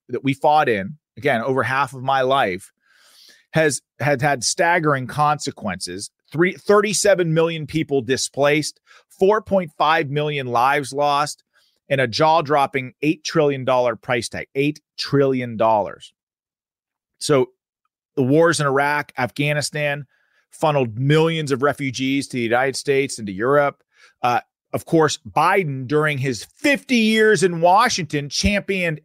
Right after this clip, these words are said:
every single one of these interventions. It should concern the hell out of you because I have five kids.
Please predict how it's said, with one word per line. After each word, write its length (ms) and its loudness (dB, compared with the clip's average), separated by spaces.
every 640 0
single 600 2
one 580 0
of 180 2
these 260 2
interventions. 760 -2
It 120 2
should 180 -6
concern 420 -2
the 80 -2
hell 200 0
out 140 4
of 100 4
you 120 -2
because 280 -2
I 240 2
have 400 -4
five 320 0
kids. 420 -6